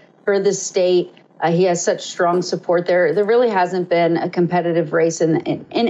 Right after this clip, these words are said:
any of these early, uh, groundbreaking, uh, early voting states. And so what President Trump, he's still showing up. He's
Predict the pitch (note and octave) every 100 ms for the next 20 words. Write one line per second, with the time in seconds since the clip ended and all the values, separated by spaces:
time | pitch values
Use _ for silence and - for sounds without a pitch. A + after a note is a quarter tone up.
0 | - C4 D4 F#3 - E3 E3 D#3 - E3
1 | E3 E3 D3+ - - - - - D#3+ F3
2 | F3 F3 E3+ E3 E3 D3+ - C#3+ - -
3 | - - - C3 F3+ F#3+ F3+ E3+ D#3 F3
4 | E3 D#3+ - F3+ E3 A#2+ - F3+ F3 G3+
5 | F3+ F3 - - - - A3 A3 A#3 A#3
6 | G#3+ G3+ G#3+ G#3 F#3+ F3 G3 E3+ - -
7 | G3+ G3+ A3 G3 G3 F#3 E3+ F#3+ A3 G#3
8 | F3 D#3+